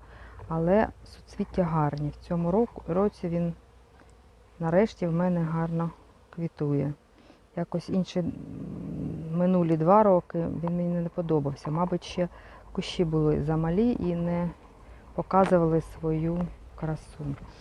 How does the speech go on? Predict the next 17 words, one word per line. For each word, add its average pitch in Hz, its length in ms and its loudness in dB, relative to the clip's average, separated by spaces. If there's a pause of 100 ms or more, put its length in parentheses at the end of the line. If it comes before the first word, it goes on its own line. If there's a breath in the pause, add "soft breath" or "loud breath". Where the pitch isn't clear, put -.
(280 loud breath)
А 202 120 -4
ось 208 100 -6
тут - 220 -4
хочу - 340 -8
по-, - 280 -4
показати 175 460 -6
вам, 170 180 -2
ще - 180 -8
є 175 180 -2 (200)
Пінк 175 280 -4
Анабель, 165 440 2
декілька 214 480 0
кущиків. - 580 -8 (460 loud breath)
Вона 175 220 2
вже 170 160 2
завершує 165 600 4
своє 165 340 -2